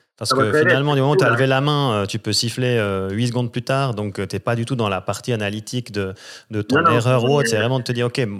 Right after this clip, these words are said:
Speaker 1: bah, je me mets mon bouclier, je suis prêt, je sais que je suis peut-être pas irréprochable. » Et
Speaker 2: C'est ça.
Speaker 1: je,
Speaker 2: Donc
Speaker 1: ok.
Speaker 2: là, il faut que t'acceptes, ce que je dis toujours, les bons arbitres, ils se rendent compte de, puis après, ils acceptent la dose de, de, de la merde qui va avec. C'est
Speaker 1: Ouais.
Speaker 2: toujours en, en, en bête,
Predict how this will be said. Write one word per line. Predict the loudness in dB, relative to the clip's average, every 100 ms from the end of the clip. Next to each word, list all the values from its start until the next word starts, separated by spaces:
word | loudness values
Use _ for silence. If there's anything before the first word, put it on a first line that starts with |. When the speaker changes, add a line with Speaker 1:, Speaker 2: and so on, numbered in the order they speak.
| -6
Speaker 1:
bah, | -6 -6
je | -4
me |
mets | -2
mon | -2 -2
bouclier, | -4 -4 -4 -4
je |
suis | -6
prêt, | -4 -2
je | -2
sais | -4
que | -6
je |
suis | -8
peut-être | -8 -6
pas | -4 -4
irréprochable. » | -6 -8 -6 -4 -4 -2
Et | 0
Speaker 2:
C'est | 2
ça. | 2 2
Speaker 1:
je, | 2
Speaker 2:
Donc | 0
Speaker 1:
ok. | 2
Speaker 2:
là, | 4
il | 4
faut | 2 0
que |
t'acceptes, | 2 2 0 0 -2 -2
ce | -6
que | -2 -4
je |
dis | -4 -2
toujours, | 0 2 0 -4 _
les | -6
bons | 0 2 4
arbitres, | 2 2 0 0 _
ils | -10
se | -4
rendent | -2 2
compte | 2 2
de, | 4 4 4 -2 _ _ _
puis | 0
après, | 0 2 2
ils | 2
acceptent | 2 0 -2 0
la | -4
dose | 2 2 2 2
de, | 2 2 0
de, | -4
de | -4 -12 -20 _ _ -10
la | -4
merde | 2 2 2
qui | -2
va | 2 4
avec. | 4 4 2 0
C'est | -6
Speaker 1:
Ouais. | -4 0
Speaker 2:
toujours | 0 0 -6 -2
en, | 0 0 0
en, | 0 0 2
en | 2
bête, | 4 2